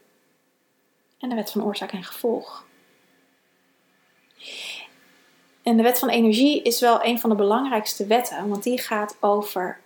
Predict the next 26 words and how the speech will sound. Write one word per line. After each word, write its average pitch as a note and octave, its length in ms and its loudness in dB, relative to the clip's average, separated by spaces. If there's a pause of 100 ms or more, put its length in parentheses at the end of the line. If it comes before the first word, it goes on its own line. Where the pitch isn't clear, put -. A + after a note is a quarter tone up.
(100)
eh, F3+ 320 -10 (800)
over - 220 -2
energie. F#3+ 520 -8 (760)
Alles D4 420 4
op - 180 -10
de G#3 100 0
wereld - 580 -6
is - 420 0
energie, G3 440 -4
alles A3+ 180 4
in G#3 80 0
de G#3+ 80 2 (120)
kosmos C#4+ 580 2
is - 220 -6
energie. G3 560 -6 (400)
Wij G#3+ 320 4
bestaan - 440 -2
als F#3+ 200 -6
mens G3 580 -2
volledig G3+ 600 0
uit A3 160 -2
energie. G3 640 -4 (600)
Ehm, F3 600 -12 (760)
als A#3 320 4
je, A3+ 80 2
eh, G3 200 2